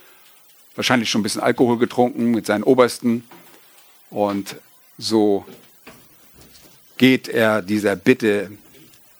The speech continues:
dieser jungen Frau, die wirklich die Bitte der Herodias, der Mutter war, dieser hässlichen Frau, dieser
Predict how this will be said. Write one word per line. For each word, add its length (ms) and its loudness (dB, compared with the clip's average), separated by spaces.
dieser 180 -2
jungen 340 0
Frau, 380 2
die 260 -4
wirklich 320 -2
die 100 -6
Bitte 380 -2
der 220 -2
Herodias, 800 -2
der 120 -6
Mutter 440 -2
war, 240 -12
dieser 180 -10
hässlichen 640 -8
Frau, 440 -2
dieser 260 -6